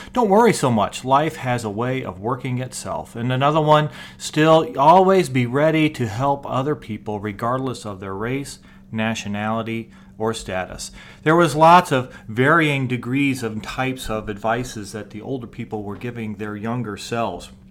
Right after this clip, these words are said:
But I came across a story that was actually one of my favorite, uh, and I have to admit that I, I did laugh out loud. And I wish I could give, uh, credit to the person who wrote this, who said this, this happened to, but I don't know it is. So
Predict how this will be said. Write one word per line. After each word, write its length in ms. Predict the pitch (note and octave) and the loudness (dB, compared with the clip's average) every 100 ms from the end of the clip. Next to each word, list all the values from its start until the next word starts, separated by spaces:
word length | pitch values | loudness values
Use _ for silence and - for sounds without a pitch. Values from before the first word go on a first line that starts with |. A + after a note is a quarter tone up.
| - - - - - - | -20 -20 -20 -20 -20 -10
But 80 | G#3 | -4
I 60 | G#3+ | -2
came 180 | A3 A#3+ | 0 0
across 420 | A#3 C#3+ C#3+ - | 2 4 4 0
a 60 | |
story 400 | A2+ - B2+ C3 A#2 | -6 -2 0 2 0
that 240 | A2+ A2 - - | -2 -4 -12 -8
was 160 | D#3 G#3 | -6 -4
actually 260 | A3+ - | -4 -2
one 200 | B2+ C3 | 0 2
of 100 | C3 | 0
my 160 | A#2+ A2+ | 0 -2
favorite, 600 | G#2 A2 G#2+ G#2+ G2+ - - - - A#2 | -2 -4 -2 -6 -8 -16 -20 -20 -14 -4
uh, 300 | A2+ A2 A2+ | -2 -2 -2
and 140 | A#2 | -2
I 240 | A#2 A#2+ - - - | -2 -4 -12 -20 -14
have 260 | C3 C#3+ - | -8 -8 -2
to 140 | B2+ | -2
admit 300 | B2+ D3+ D#3+ | 0 -2 -2
that 120 | A2+ | -2
I, 220 | A2+ A#2 | -2 0
I 40 | A#2 | -4
did 240 | A2+ D3+ B2 | -2 -2 0
laugh 380 | A#2 A#2 A#2+ - - - | -2 -2 -4 -12 -20 -6
out 180 | B2+ B2 | -6 -4
loud. 360 | G#2+ F#2+ F#2+ - - - | -4 -4 -8 -14 -16 -6
And 120 | D3 | 0
I 40 | |
wish 220 | E3+ G3+ | 2 2
I 60 | D#3+ | 0
could 220 | - C3 | -4 -6
give, 300 | C3 C#3+ C3 | -2 -4 -4
uh, 120 | B2+ | -8
credit 400 | A#2 - D3 D3+ | -6 -4 -4 -4
to 120 | - B2 | -6 -8
the 100 | A2+ | -6
person 340 | C#3 C#3 B2 | -6 -6 -6
who 140 | A2+ A2 | -8 -4
wrote 280 | B2 D#3+ | -4 -4
this, 260 | D#3 D#3 D3+ | -4 -6 -6
who 120 | G2+ | -12
said 300 | G2 D3 C#3+ | -8 -8 -6
this, 240 | C#3 C3+ - | -6 -8 -10
this 260 | G2 G2 | -14 -10
happened 380 | - C3 B2 A#2 | -6 -6 -6 -8
to, 180 | A#2+ A#2 | -6 -4
but 220 | G#2+ G#2 - - - | -6 -10 -14 -14 -6
I 80 | |
don't 220 | D3+ E3+ E3 | -2 0 2
know 160 | C#3 | 2
it 80 | C3 | 2
is. 200 | C3+ B2+ | 0 -2
So 220 | A2 A2 | -4 -4